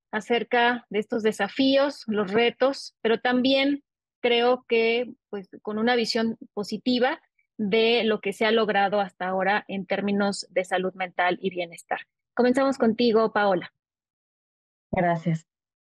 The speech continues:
Speaker 2: Creo que es importante sí ver a la persona como un ser integral y que se vean todas estas aristas y que la salud mental es prioritaria, pero creo que también desde la labor de la universidad es entender a la comunidad universitaria como un todo. Entonces,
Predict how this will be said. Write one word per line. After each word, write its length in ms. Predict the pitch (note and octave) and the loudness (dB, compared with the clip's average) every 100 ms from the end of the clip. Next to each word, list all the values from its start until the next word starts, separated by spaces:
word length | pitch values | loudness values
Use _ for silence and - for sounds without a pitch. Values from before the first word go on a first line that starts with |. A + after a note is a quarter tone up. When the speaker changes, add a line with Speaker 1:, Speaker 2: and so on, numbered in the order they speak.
| _ _ _ | _ _ _
Speaker 2:
Creo 280 | B3+ B3+ C4+ | -2 0 0
que 260 | - D4 C4+ | 0 2 2
es 160 | C4+ C#4+ | 2 -2
importante 640 | D4+ A#3+ A3+ A3+ A3+ A#3 | 0 -2 -2 -2 -2 -2
sí 300 | A#3 A3+ A3 | -4 -4 -2
ver 180 | G#3+ G#3 | 0 2
a 120 | G#3+ | 2
la 140 | G3 | 0
persona 640 | - E3+ D#3+ F#3+ F3+ F#3 F#3+ | -2 -4 -4 -2 0 -2 -2
como 240 | F3+ F3+ | -2 -2
un 80 | F#3 | -2
ser 280 | - F#3+ G3 | -2 -2 -2
integral 560 | G3 F3+ E3+ E3+ G3+ | -2 -2 0 0 -2
y 100 | A3+ | -6
que 140 | - D#3+ | -10 -10
se 180 | E3+ | -4
vean 240 | D#3+ E3+ F3 | -2 -2 0
todas 360 | F3+ F3+ E3+ | 0 0 -2
estas 280 | E3+ F#3 E3 | -8 -6 -4
aristas 600 | D#3 D#3 E3 - F#3+ A#3 | -2 0 -2 -4 -6 -6
y 180 | - C3+ - | -10 -14 -6
que 220 | D3 C#3+ | -4 0
la 120 | C#3+ | 0
salud 240 | D3+ D#3 E3+ | 2 2 2
mental 320 | F3+ F3+ E3+ | 2 2 0
es 140 | E3+ | -2
prioritaria, 800 | - E3+ D3+ D3+ D#3 D#3 E3 F#3+ _ _ _ _ _ _ - | -2 -2 -2 -2 -2 0 -2 -2 _ _ _ _ _ _ -2
pero 160 | G3+ | -2
creo 120 | G#3 A3 | 0 -2
que 80 | |
también 320 | A#3 A3 G3+ G3+ | 0 0 0 0
desde 240 | G3+ F#3+ | 0 0
la 140 | F3 | 2
labor 300 | D#3+ D#3+ F3 | 0 0 0
de 80 | F#3+ | 0
la 80 | F#3+ | 0
universidad 640 | F3+ E3 D#3+ F3+ E3 F3 | -2 -6 -6 -4 -2 0
es 140 | F3+ F#3+ | -2 -4
entender 420 | F#3 E3+ D#3+ E3+ | -4 -2 -2 0
a 80 | F3 | 0
la 160 | E3 | 0
comunidad 440 | D#3+ D3+ D3+ D3+ E3 | -4 -6 -2 0 0
universitaria 680 | F3 D3+ C#3+ D#3 D#3 D#3+ E3 | 0 -2 -4 -4 -4 -2 -2
como 200 | D#3+ D3+ | -4 -4
un 140 | D#3 | -4
todo. 300 | - D#3 C#3+ | 0 0 2
Entonces, 640 | C#3 C#3 D#3+ E3 F#3 F#3 | -2 0 0 0 0 -2